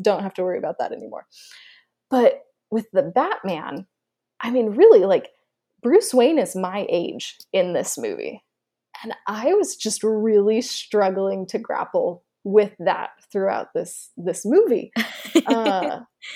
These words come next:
Speaker 1: and just the realization
Speaker 2: Mm.
Speaker 1: that, like, after this, like, Robert Pattinson version of Batman, um, Batman will always be younger than me from here on out. And that's just, like,
Speaker 2: Mm.
Speaker 1: a weird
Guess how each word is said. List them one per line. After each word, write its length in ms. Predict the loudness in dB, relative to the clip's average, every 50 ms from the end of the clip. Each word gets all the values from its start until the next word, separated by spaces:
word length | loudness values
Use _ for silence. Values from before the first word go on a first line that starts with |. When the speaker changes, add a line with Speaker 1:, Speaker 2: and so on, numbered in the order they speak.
| -18 -2 _
Speaker 1:
and 160 | 2 2 4 2
just 180 | 0 -2 -2
the 120 | -2 0 0
realization 680 | 4 4 4 6 6 4 4 4 4 2 2 -2 -4 -4
Speaker 2:
Mm. 40 | -4
Speaker 1:
that, 140 | -4 -2
like, 200 | -2 -2 -4 -4 -6 -6
after 680 | -6 -4 -6 -8 -8 -4 -2 0 0 0 -2 -4 -8 -16 _ _ _ _ _ _ _ _ _ _ _ _ _ _ _ _ _ _
this, 180 | -2 -2 0 -2
like, 200 | -4 -4 -6 -10 _ _ _ _ _ _
Robert 560 | -4 0 2 2 2 2 0 -2 -4 -6 -4
Pattinson 720 | -2 0 0 0 -2 -4 -8 -8 -6 -6 -4 -4 -4 -4 -2
version 540 | -2 0 0 0 0 0 -4 -4 -4 -4 -4
of 240 | -4 -4 -6 -4 -2
Batman, 640 | -2 -2 -2 -4 -6 -4 -4 -4 -2 -4 -4 -6 -8 _ _ _ _ _ _ _ _ -10
um, 560 | -8 -8 -8 -8 -10 -10 -12 -12 -14 -14 -16 -18 _ _ _ _ _ _ _ _ _ _
Batman 400 | 0 0 0 0 -2 -2 0 0
will 140 | 2 2 2
always 320 | 2 2 2 2 0 -2 -4
be 100 | -6 -6
younger 480 | -4 -4 -4 -4 -4 -4 -2 -2 -2 -2
than 220 | -2 -6 -6 -8
me 220 | -10 -12 -14 -16 _ _ _ _
from 180 | -8 -6 -6 -6
here 220 | -6 -6 -6 -6
on 160 | -6 -10 -10
out. 160 | -10 -10 -12 -14 -18 _ _ _ _ _ -20 -20 -20 -20 -20 -20 -20 -20 _ _ _ _ -6
And 140 | -4 -4 -2
that's 240 | -4 -4 -6 -6 -8
just, 240 | -10 -10 -8 -6
like, 140 | -6 -4 -2
Speaker 2:
Mm. 80 | 2 4
Speaker 1:
a 40 | 4
weird 680 | 4 2 -2 -4 -4 -2 -2 0 2 4 4 2 2